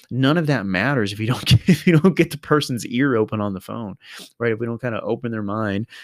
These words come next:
um, to having a conversation in that first, like, three, four, five seconds on the phone call. And so fix it. Don't a-, "Hey, is this Ginny?"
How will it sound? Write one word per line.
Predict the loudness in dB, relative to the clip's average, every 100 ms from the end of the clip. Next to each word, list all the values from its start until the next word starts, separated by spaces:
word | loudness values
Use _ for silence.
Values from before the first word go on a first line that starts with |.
| -18 -6
um, | -4 -2 -2 -6 -10 _ _ _ _ _ -20 -14 -4
to | 0
having | 2 2
a | 2
conversation | 0 0 2 2 2 -2
in | -2
that | -4
first, | 0 0 0
like, | -4 -4
three, | -2
four, | 0 -2 0
five | 0 2
seconds | 0 -2 -4 -8 -14 -18 -18 -6
on | -2
the | -2
phone | -2 -2
call. | -2 -6 -6 _ -20 -20 _ _
And | -6
so | -2 0 0 -6 _ -18
fix | -4 0 2 0
it. | -2 -6 -14 _ _
Don't | -2 0
a-, | 0 0 0
"Hey, | -4
is | -4 -2
this | -2
Ginny?" | 2 2 2